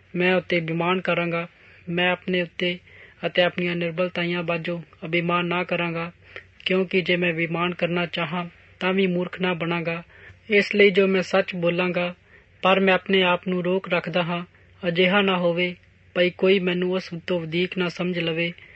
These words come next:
ਜੋ ਮੈਂ ਵੇਖਦਾ ਹਾਂ ਜਾਂ ਮੇਰੇ ਕੋਲੋਂ ਸੁਣਦਾ ਹੈ। ਇਸ ਲਈ ਜੋ ਮੈਂ ਪ੍ਰਕਾਸ਼ ਦੀਆਂ ਬਾਣੀਆਂ ਨੂੰ ਬਹੁਤਾਇਤ ਕਰਨ ਦੇ ਅਤੇ ਬਾਹਰ ਕਰਨ ਨਾਲੋਂ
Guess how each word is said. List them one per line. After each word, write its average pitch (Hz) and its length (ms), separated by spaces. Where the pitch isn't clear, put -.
ਜੋ 185 200
ਮੈਂ 180 160
ਵੇਖਦਾ 170 420
ਹਾਂ 175 240
ਜਾਂ 180 180
ਮੇਰੇ 180 280
ਕੋਲੋਂ 170 240
ਸੁਣਦਾ 165 380
ਹੈ। 151 220
ਇਸ 185 260
ਲਈ 180 140
ਜੋ 175 160
ਮੈਂ 175 260
ਪ੍ਰਕਾਸ਼ 175 460
ਦੀਆਂ 185 120
ਬਾਣੀਆਂ 165 400
ਨੂੰ 170 180
ਬਹੁਤਾਇਤ 175 520
ਕਰਨ 175 320
ਦੇ 170 200
ਅਤੇ 170 180
ਬਾਹਰ 175 320
ਕਰਨ 175 200
ਨਾਲੋਂ 170 360